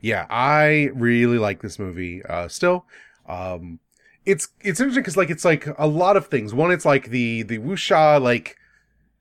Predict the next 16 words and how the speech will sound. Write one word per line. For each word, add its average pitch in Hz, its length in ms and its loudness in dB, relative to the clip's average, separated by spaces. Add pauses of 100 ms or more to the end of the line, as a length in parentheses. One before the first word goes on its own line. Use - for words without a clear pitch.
(160)
you 127 140 -6
know, 90 300 -10 (160)
wire 147 440 2
work, 131 480 0
martial 127 420 -2
arts, 101 500 -4 (280)
uh, 104 420 -2 (680)
using, 160 760 0 (260)
like, 123 340 -2
digital 135 340 2
effects - 640 -2
and, 98 480 -6
and, 85 500 -10
uh, 87 460 -8
like, 85 300 -10 (680)
really 156 420 4